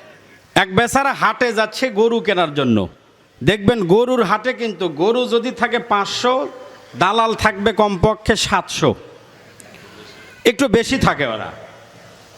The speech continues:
তো গরু কিনতে যাবে, যাওয়ার সময়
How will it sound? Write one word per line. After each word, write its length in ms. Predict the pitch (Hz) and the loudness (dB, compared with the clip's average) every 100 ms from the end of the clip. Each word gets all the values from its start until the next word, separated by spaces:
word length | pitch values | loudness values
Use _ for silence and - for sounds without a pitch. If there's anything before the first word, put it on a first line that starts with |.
| - - - - - - | -20 -20 -20 -20 -20 0
তো 120 | 208 | 0
গরু 280 | 185 240 277 | 4 2 2
কিনতে 380 | 262 269 240 254 | 0 2 2 2
যাবে, 300 | 233 254 285 | 2 2 2
যাওয়ার 280 | 240 247 240 | 2 2 0
সময় 520 | - 285 240 214 | 0 2 2 0